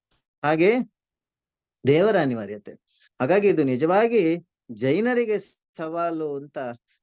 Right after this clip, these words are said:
ನನ್ನ ಮನಸ್ಸಿಗೆ ಅನ್ನಿಸ್ತದೆ. ಈ ಸವಾಲನ್ನು ನಾವು ಮೆಟ್ಟಿ ನಿಲ್ಬೇಕಾದ್ರೆ, ಸವಾಲುಗಳು ತುಂಬಾ, ತುಂಬಾ ನಮ್ಮ, ಆ, ನೀರಜಾ ಮೇಡಮ್ ಹಾಗೆ ಸುಕುಮಾರ್ ಸರ್ ಇಬ್ರು ಕೂಡ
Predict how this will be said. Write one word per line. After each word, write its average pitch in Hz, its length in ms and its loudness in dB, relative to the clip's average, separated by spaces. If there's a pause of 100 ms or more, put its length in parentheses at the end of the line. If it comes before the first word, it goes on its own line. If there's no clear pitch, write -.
ನನ್ನ 135 440 -2
ಮನಸ್ಸಿಗೆ 139 640 -2
ಅನ್ನಿಸ್ತದೆ. 127 840 -6 (500)
ಈ 135 80 2
ಸವಾಲನ್ನು 185 680 2
ನಾವು 151 520 -6 (400)
ಮೆಟ್ಟಿ 147 260 -4
ನಿಲ್ಬೇಕಾದ್ರೆ, 160 800 -4 (420)
ಸವಾಲುಗಳು 165 880 -2 (120)
ತುಂಬಾ, 175 600 -4
ತುಂಬಾ 156 400 -8 (440)
ನಮ್ಮ, 135 220 -8 (1200)
ಆ, 117 240 -2 (1200)
ನೀರಜಾ 160 440 2
ಮೇಡಮ್ 160 340 -2
ಹಾಗೆ 147 280 -6
ಸುಕುಮಾರ್ 139 480 -6
ಸರ್ 107 180 -8
ಇಬ್ರು 160 280 0
ಕೂಡ 165 180 0